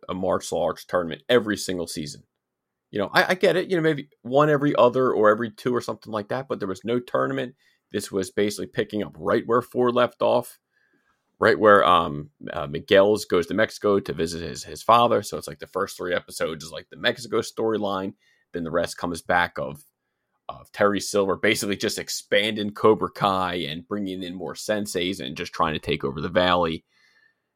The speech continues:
And, you know, you have John Kreese in jail with his situation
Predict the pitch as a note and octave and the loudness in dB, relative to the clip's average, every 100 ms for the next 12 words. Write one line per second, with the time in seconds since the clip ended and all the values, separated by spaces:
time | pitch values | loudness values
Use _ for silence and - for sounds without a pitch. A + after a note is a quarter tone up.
0 | _ - C#2 C#2 C#2 C2+ C#2+ C2+ D2+ D#2 | _ -8 -8 -8 -12 -12 -10 -10 -12 -8
1 | D2 C#2+ - D#2+ D2 C#2 C#2+ C3+ C3+ C#3 | -6 -6 -4 -4 -4 -10 2 6 8 8
2 | B2 B2 - _ _ _ _ - G#2+ A2+ | 6 2 -4 _ _ _ _ 0 4 4
3 | - G#2 - F#2+ F#2 F#2 - F#2+ F2+ F2+ | 4 2 2 4 4 2 -2 -4 -2 -4